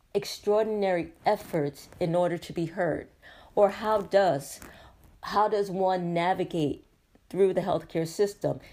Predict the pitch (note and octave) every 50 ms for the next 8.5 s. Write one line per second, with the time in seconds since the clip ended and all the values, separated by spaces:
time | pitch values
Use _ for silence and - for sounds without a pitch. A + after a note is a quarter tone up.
0 | - - - F#3+ F#3 F#3+ - E3+ E3+ E3+ F3 E3+ D#3+ D#3 C#3+ D#3+ D#3 D3+ D#3 D3+
1 | - - E3+ D3 C#3+ C#3+ - - - D#3+ D3+ D3 C#3+ - D#3+ E3 D#3 C3+ - -
2 | - - - - - - - - - - - D3 D3 E3+ G#3+ A#3+ - - - F#3
3 | F#3 F#3 F3+ - - - - F#3+ G3 G3+ G3 G3 G3 D#3+ D#3 F3+ E3+ E3 D#3+ D#3+
4 | D#3 D#3+ - - - _ _ _ _ _ _ _ _ _ _ _ _ _ _ _
5 | _ _ - - - - - F3+ G3 F#3+ G3 G3 G3 F#3+ F#3+ - E3 E3 E3 D#3+
6 | - F#3+ G#3+ A3+ G#3+ F3 D#3+ D#3+ - - - F#3+ D#3 - G3+ F#3 D#3+ D3 - -
7 | - - - G3 F#3 F#3+ G#3 G3 F#3+ F3+ F3 E3 E3 - G#3 E3+ E3+ E3+ D#3 -
8 | - - B3 A3 G3+ E3 D3 D#3+ -